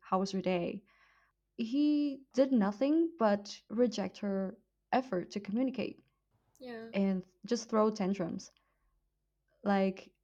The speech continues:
Speaker 1: she was just trying to move out, man. <laughs> What do you
Speaker 2: Yeah.
Speaker 1: want? Like, she was packing things and, and he's just like, "Why are you packing that?"
Speaker 2: The audacity of it all.
Speaker 1: Yeah, the au-, the fucking audacity. And it's just,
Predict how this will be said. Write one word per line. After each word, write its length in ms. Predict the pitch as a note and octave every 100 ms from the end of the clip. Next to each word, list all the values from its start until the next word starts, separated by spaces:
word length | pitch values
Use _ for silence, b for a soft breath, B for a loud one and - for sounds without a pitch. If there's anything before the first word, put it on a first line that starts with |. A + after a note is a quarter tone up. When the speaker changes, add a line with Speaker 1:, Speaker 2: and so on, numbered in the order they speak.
| _ _ _ -
Speaker 1:
she 240 | - C#4+
was 180 | E4 D#4+
just 200 | D4+ D4
trying 240 | A#3+ A#3
to 120 | A3
move 240 | F#3+ F#3+ F3+
out, 300 | F#3 E3+ E3+
man. 300 | E3 F#3 A3 -
<laughs> 400 | C4+ C4+ D#4 C4+ C4 B B
What 140 | A#3+ C4
do 80 |
you 140 | D4+ C#4+
Speaker 2:
Yeah. 60 |
Speaker 1:
want? 400 | G#3+ G#3 G#3 G3+ - B
Like, 120 | A#3 A#3
she 160 | C4
was 260 | B3 A#3+ A3+
packing 520 | - G#3 G#3+ A3+ G#3
things 400 | G3+ G3 F#3 F#3
and, 440 | - F#3 F3+ F#3 F3 B B B
and 160 | G#3+ G#3+
he's 220 | G#3+ G#3
just 160 | G3 -
like, 320 | E3+ - - _
"Why 180 | - G3
are 40 | A3+
you 120 | A3
packing 340 | F3+ F3+ D#3
that?" 220 | - - - _ _ _ _ -
Speaker 2:
The 140 | A#3
audacity 560 | G#3+ G#3 A3+ - G#3 G3+
of 120 | G3
it 100 | F#3+
all. 260 | - G#3 A3+ - _ _ _
Speaker 1:
Yeah, 460 | B3 C4 A#3 F#3+ - -
the 260 | G3+ A#3+ -
au-, 180 | A3 -
the 100 | A#3+
fucking 360 | A#3+ C4 B3+ A3
audacity. 680 | G3+ G3 G#3 G3 F#3 F3+ - B B B B B -
And 260 | G#3+ A3 A3
it's 180 | G#3+
just, 480 | G#3+ G3+ - - -